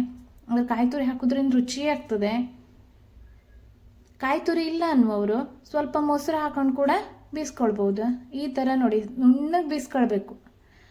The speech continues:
ಸಣ್ಣ ಆಗ್ಬೇಕದು ಬೀಸೋದು. ಇಷ್ಟ ಆದ್ರೆ ಸಾಕು. ಇವಾಗ ನಾನು ಈ ಲೋಟದಲ್ಲಿ ಎರಡು ಲೋಟ ಆಗುವಷ್ಟು ಅಕ್ಕಿಯನ್ನು ತಗೊಂಡನೆ ಪಲಾವ್ಗೆ.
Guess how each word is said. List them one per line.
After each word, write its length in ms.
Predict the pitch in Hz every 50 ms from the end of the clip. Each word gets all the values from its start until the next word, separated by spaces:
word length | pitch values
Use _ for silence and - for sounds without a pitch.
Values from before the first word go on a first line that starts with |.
| _ _ - - _ _ -
ಸಣ್ಣ 360 | 247 233 233 247 269 302 330 339
ಆಗ್ಬೇಕದು 920 | 339 294 254 240 233 220 - 208 202 202 214 226 262 269 - - - - - - - - _ _ _ _ _ _ _ _ _ _ _ _ _ _ _ _ _ _ _ _ -
ಬೀಸೋದು. 420 | 226 247 240 233 - 214 202 220
ಇಷ್ಟ 240 | 233 240 - - - 269
ಆದ್ರೆ 200 | 254 233 240 247
ಸಾಕು. 400 | - - 330 311 254 247 - - - - - - - _ _ - - - - - - 285
ಇವಾಗ 340 | 294 302 330 339 294 247 233
ನಾನು 440 | 233 240 240 233 220 226 233 - -
ಈ 120 | 277 302
ಲೋಟದಲ್ಲಿ 560 | 320 302 285 277 254 277 254 254 277 302 320 302
ಎರಡು 360 | 269 247 254 269 302 277 285
ಲೋಟ 220 | 285 277 262 247 254
ಆಗುವಷ್ಟು 460 | 240 233 233 247 285 302 - - 285 262 254 277 - - - - - - _ -
ಅಕ್ಕಿಯನ್ನು 800 | 247 247 - - 277 269 254 254 254 262 285 339 381 - - - - - - - - _
ತಗೊಂಡನೆ 480 | - 285 277 254 247 202 202 196 196 202
ಪಲಾವ್ಗೆ. 840 | 202 - 220 214 208 196 190 190 185 190 208 233 262 - - -